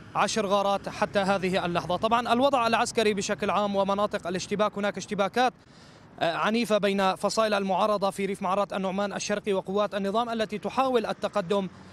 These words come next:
بعد سيطرتها على منطقة جرجناز. آه، هناك تمهيد على منطقة المنس والغطفة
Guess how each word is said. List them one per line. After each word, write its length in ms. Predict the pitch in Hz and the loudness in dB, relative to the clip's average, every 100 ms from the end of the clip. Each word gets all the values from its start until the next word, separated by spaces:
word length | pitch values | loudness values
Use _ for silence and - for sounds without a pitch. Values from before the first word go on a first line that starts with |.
| - 175 | -6 -2
بعد 240 | 190 196 | 0 0
سيطرتها 580 | 196 202 208 226 233 202 | 0 0 0 0 0 2
على 220 | 190 202 | 4 4
منطقة 360 | 202 - 208 202 | 0 -2 -4 -2
جرجناز. 600 | 202 185 196 196 208 196 | 0 0 0 0 0 -2
آه، 300 | 190 185 185 | 0 0 0
هناك 260 | 202 196 | 0 0
تمهيد 400 | 196 196 185 202 | -2 -2 0 0
على 180 | 185 196 | 0 0
منطقة 320 | 185 170 - 214 | -2 -6 -6 -2
المنس 420 | 190 202 196 196 | 0 0 0 0
والغطفة 600 | 190 190 190 190 208 196 | -2 0 0 0 0 -2